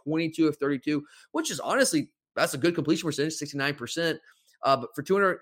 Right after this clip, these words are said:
two hundred eight yards, but only six point five yards per attempt, Curtis, which is his lowest since the Arkansas game last year. We've talked about it for a couple of weeks, man, but I just wanna go ahead and dive into it directly right here. How concerned are you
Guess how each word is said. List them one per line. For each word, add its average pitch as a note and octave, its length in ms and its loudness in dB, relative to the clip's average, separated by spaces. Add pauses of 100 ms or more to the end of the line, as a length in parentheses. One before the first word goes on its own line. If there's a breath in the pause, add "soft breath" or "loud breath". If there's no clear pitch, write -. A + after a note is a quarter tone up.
(120)
two A3+ 60 2
hundred A#3 180 4
eight G3 120 4
yards, D3+ 460 2
but D#3 140 2
only D#3+ 200 0
six G3+ 360 0
point E3 360 -8
five C#3+ 380 0
yards C3 360 0
per B2+ 180 -2
attempt, B2 380 -4
Curtis, B2+ 180 0
which B2 140 -6
is A2 80 -6
his A#2 160 -6
lowest C3 320 6
since C3 120 -8
the - 120 -8
Arkansas B2+ 400 0
game A2+ 320 -4
last B2 340 2
year. D3 280 2 (760 soft breath)
We've D3+ 280 0
talked F#3 320 0
about F#3 240 4
it F3+ 80 0
for F#3 120 2
a F3+ 40 -2
couple E3+ 220 2
of E3 60 4
weeks, E3+ 260 4
man, A2 340 0
but C3 100 2
I A2+ 140 6
just C#3 140 0
wanna F3+ 140 4
go E3 80 6
ahead D#3+ 140 4
and C#3+ 80 0
dive D3 340 6
into D3+ 260 2
it C3 140 2
directly B2+ 440 2
right B2 280 4
here. A2 300 0 (260)
How F#3+ 280 6
concerned G3+ 720 2
are D3 240 6
you A2+ 480 2